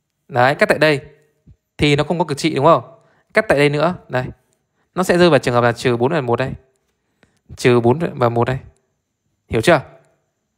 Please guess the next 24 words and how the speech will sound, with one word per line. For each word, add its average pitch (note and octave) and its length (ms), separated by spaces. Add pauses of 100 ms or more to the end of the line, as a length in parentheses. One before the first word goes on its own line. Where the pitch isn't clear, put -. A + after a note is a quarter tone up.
(960)
Hiểu A#2+ 120
chưa C#3+ 120
nhỉ? C3+ 80 (1600)
Hiểu B2+ 120
chưa? F3 300
Thì D#3 80
đây F3 100
là E3+ 60
một, D#3 140
một, D3 240
một C#3+ 140
cực C#3+ 80
trị E3 120
sẵn F#3 140
rồi. D#3 260 (440)
Thì D#3 120
nó F3 60
phải A#2+ 120
cắt - 220
ngoài C#3+ 300
hai D#3+ 140
cái D#3+ 120
giường C#3 240
ra. D3 220